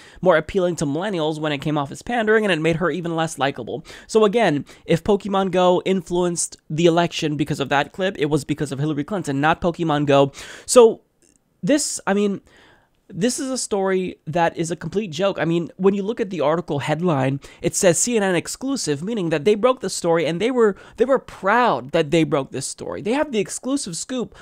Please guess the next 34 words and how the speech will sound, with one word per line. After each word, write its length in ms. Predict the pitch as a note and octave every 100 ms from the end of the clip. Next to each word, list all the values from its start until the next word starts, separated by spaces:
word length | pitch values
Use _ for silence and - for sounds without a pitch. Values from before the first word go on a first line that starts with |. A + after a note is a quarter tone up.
| -
on 120 | -
how 140 | G3 F3+
Pokemon 680 | - A#3 C4 B3+ A#3+ A3+ E3
Go 200 | F#3+ A3
was 240 | F3 D3+
used 500 | D3 F3 E3+ - -
to 180 | - F#3
sow 400 | - - G#3 A#3
discord 720 | F3 G#3 G#3+ - D#3 D#3+ E3 - - - - - -
among 260 | F#3+ G3
the 120 | E3 E3
American 340 | E3 D3 D3
people. 500 | C#3+ C3+ - D#2+ G#3 _ _ _ _ _ -
I 120 | G#3
mean, 340 | A3 G#3+ G3 - _ _ _ _ _ _ _ E3+
this, 300 | D#3+ A#3 -
this 240 | F3+ A#3+ D#4
makes 220 | C#4+ -
no 100 | B3
sense 280 | A3+ A#3 -
to 60 | E3
me. 120 | D#3+
And 80 | F3
in 60 |
the 100 | A3
same 260 | A3+ A#3+ A3+
week, 240 | A3 G3+
you 60 | G3
have 220 | F#3+ G3
headlines 460 | F#3+ A3 G#3 F#3 E3+
about 180 | F3+
how 140 | F#3 F3+
Hillary 320 | G3+ A3+ G#3
Clinton 440 | - G#3+ E3+ E3+